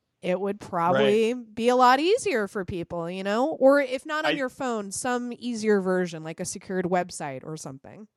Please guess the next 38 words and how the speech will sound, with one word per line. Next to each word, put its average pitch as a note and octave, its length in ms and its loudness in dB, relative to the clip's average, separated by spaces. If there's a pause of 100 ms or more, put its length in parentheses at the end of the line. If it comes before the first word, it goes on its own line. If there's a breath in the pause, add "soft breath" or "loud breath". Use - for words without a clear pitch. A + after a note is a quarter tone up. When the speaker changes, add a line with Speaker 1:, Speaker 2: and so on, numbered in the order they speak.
(200)
Speaker 2:
Right. A#2+ 280 -12
I, D3 280 -2
I D#3 220 -2 (220)
cannot C3 480 -4
remember C3+ 340 -4
where B2 140 0
I B2 80 -2
saw A#2 280 -4
the B2 100 -8
statistic, - 720 -8
Speaker 1:
Mm. - 80 -14 (280)
Speaker 2:
uh, - 40 -12
but C3 180 0
I C3+ 140 0
do D3 480 4
remember C3 600 0 (300 soft breath)
the C#3 100 0
last, C3 440 0
not D3 260 -2
Super D#3+ 160 -14
Tuesday, B2+ 380 -10
but A#2+ 100 -14
the A#2+ 80 -14
last, A#2+ 420 -6
the, A#2+ 120 -20 (140)
the, A2+ 460 -16 (140)
the, B2+ 100 -6
the, B2+ 280 -10
the A#2+ 280 -2
most B2+ 300 -2
recent B2 460 -6
primary B2 480 -4
day B2+ 220 0
of A#2 420 -8
the, A#2+ 120 -6
like, A2+ 200 -6
five A#2 280 -6
states. B2 520 -6